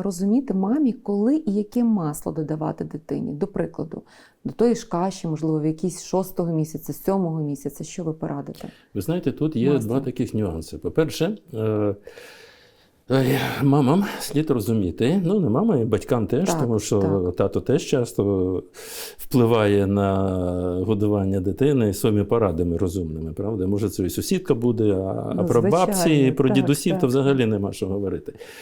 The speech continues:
Speaker 2: І, е, ми маємо вводити як рослинне масло обов'язково,
Speaker 1: Мгм.
Speaker 2: так і вершкове масло,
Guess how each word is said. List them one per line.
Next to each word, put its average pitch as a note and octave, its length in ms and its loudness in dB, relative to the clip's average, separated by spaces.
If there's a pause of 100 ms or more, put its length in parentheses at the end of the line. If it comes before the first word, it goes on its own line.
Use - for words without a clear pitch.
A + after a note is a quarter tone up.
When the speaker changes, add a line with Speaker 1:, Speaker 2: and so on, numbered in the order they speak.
(340)
Speaker 2:
І, C3 340 4
е, B2+ 140 2 (480)
ми G3 420 2
маємо E3 400 2
вводити C#3+ 440 2
як C#3+ 320 0
рослинне A#2 560 0
масло G#2 400 -2
обов'язково, D3 840 -2
Speaker 1:
Мгм. E3+ 580 -6
Speaker 2:
так E3 440 0
і C#3 160 4
вершкове A2+ 480 -2
масло, E2+ 460 -8